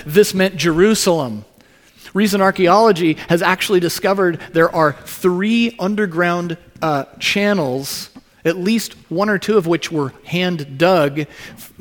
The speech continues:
uh, from a spring outside the city that then, uh, provide, uh, channels of fresh, uh, drinkable water to the city. It would have been important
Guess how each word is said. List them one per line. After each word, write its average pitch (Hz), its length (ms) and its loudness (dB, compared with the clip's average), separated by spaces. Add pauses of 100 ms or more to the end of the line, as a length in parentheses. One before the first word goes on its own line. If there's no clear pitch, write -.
(160)
uh, 165 200 0
from 208 320 0
a 160 40 0
spring 220 500 0
outside 196 800 0
the 156 120 -2
city 151 580 -2 (300)
that 185 200 0
then, 185 320 0 (180)
uh, 170 220 2 (880)
provide, 175 560 0
uh, 156 220 -4 (680)
channels 202 440 0
of 143 80 -2
fresh, - 640 -2
uh, 147 240 -2 (160)
drinkable 165 540 0
water 170 500 2 (300)
to 202 160 0
the 165 100 -4
city. 175 580 -4 (1120)
It 151 60 -8
would 170 140 -2
have 160 80 -6
been 170 240 -4 (100)
important 175 640 -4